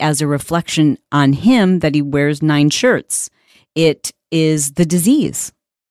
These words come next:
What I do instead is I examine, okay, like literally today, even with that exact example, I thought to myself, "Now, what could I have done differently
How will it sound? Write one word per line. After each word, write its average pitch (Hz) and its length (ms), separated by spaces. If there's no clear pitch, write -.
What 160 260
I 202 140
do 180 240
instead 135 560
is 143 180
I 139 120
examine, 135 760
okay, 143 260
like 156 240
literally 165 440
today, 175 240
even 160 260
with 156 140
that 160 260
exact 147 420
example, 175 400
I 135 80
thought 147 240
to 160 60
myself, 143 320
"Now, 185 120
what 214 240
could 359 100
I 370 60
have 302 120
done 180 260
differently 131 760